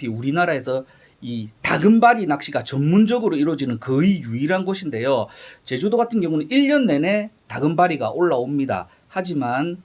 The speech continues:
역시나 다른 낚시 대상어와 마찬가지로 시즌별로 조항차가 뚜렷한데요. 본격 시즌, 어, 현지 자발이, 아, 다금바리 전문 낚시인들이 말하는 본격 시즌은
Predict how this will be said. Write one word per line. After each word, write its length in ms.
역시나 420
다른 520
낚시 260
대상어와 420
마찬가지로 760
시즌별로 640
조항차가 600
뚜렷한데요. 840
본격 400
시즌, 420
어, 420
현지 560
자발이, 600
아, 220
다금바리 600
전문 300
낚시인들이 640
말하는 580
본격 300
시즌은 560